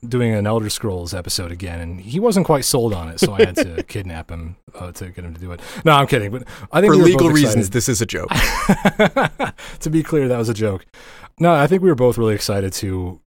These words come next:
Speaker 1: get back into Elder Scrolls, 'cause I think as we've talked about in so many conversations, both in person and over the internet, just, like, there's so much, there's so much, uh, dirt there to dig through, and it's all so wacky and interesting.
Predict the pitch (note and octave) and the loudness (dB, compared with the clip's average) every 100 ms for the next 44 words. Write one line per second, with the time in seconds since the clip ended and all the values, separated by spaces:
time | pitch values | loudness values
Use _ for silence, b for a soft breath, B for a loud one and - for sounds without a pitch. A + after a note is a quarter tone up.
0 | - A2 G2 G2 G2 F#2 F#2 F2+ - F#2+ | -10 -6 -4 -4 -4 -6 -6 -8 -8 -8
1 | F2+ G#2 A2+ G#2 G2 G2 G2+ F#2+ G2+ F#2 | -6 -6 -4 -6 -8 -8 -8 -8 -8 -10
2 | - F2+ F2+ F2+ - F2+ F2+ G2 F#2 F2+ | -10 -12 -10 -8 -8 -8 -8 -10 -10 -10
3 | - F2 - F2 E2 F2+ F2 E2+ - _ | -10 -10 -10 -12 -12 -12 -12 -14 -20 _
4 | - F#2 G2+ F2 - F2 E2+ E2 F2 E2+ | -12 -8 -8 -8 -8 -8 -8 -10 -10 -12
5 | F2 E2+ E2+ E2+ E2 - F#2+ F2 - _ | -12 -12 -10 -12 -12 -12 -12 -12 -18 _
6 | b b _ _ C#3+ B2 - B2 G2+ F2 | b b _ _ 0 2 2 2 0 -4
7 | D#2+ - - _ _ _ B2 A2+ - A#2+ | -8 -10 -12 _ _ _ -8 -4 0 0
8 | G#2+ F#2 - F#2 E2 D#2+ D#2+ F2+ F2 - | 0 -2 -6 -8 -8 -10 -10 -10 -10 -10
9 | F2+ F2 F2 F2+ F2+ E2+ - F2+ F2 F2 | -10 -10 -12 -12 -12 -14 -12 -12 -10 -12
10 | - _ _ _ - F2+ - G2+ G2 F#2 | -14 _ _ _ -12 -10 -6 -6 -4 -6
11 | - - F2+ E2+ E2 D#2 _ _ G#2 F2 | -6 -6 -8 -8 -10 -14 _ _ -12 -10
12 | E2+ E2+ F#2+ E2 D#2+ D#2+ F#2+ - E2+ E2+ | -10 -10 -10 -8 -10 -10 -10 -10 -10 -12